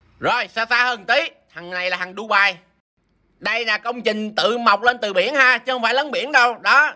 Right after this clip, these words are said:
đi qua bển đừng có khen nha. Rồi, đây là cái hòn đảo mà nhân tạo của nó nè, nó làm trên biển luôn nè.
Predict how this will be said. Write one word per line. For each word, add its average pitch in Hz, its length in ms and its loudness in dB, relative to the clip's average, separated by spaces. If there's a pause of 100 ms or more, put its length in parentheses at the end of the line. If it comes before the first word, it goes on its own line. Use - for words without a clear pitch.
(100)
đi 233 120 -12
qua 240 180 0
bển 220 240 -4
đừng 262 100 -8
có 277 80 -6
khen 247 320 0
nha. 247 300 -4 (680)
Rồi, 208 260 -2 (460)
đây 247 260 -2
là 240 80 -4
cái 285 160 -8
hòn 214 240 -6
đảo 214 380 0
mà 247 60 -4
nhân 262 280 -8
tạo 196 380 2
của 277 140 -6
nó 294 200 2
nè, 254 160 2 (260)
nó 311 200 0
làm 233 420 0
trên 269 260 -2
biển 233 260 0
luôn 330 140 -2
nè. 220 140 2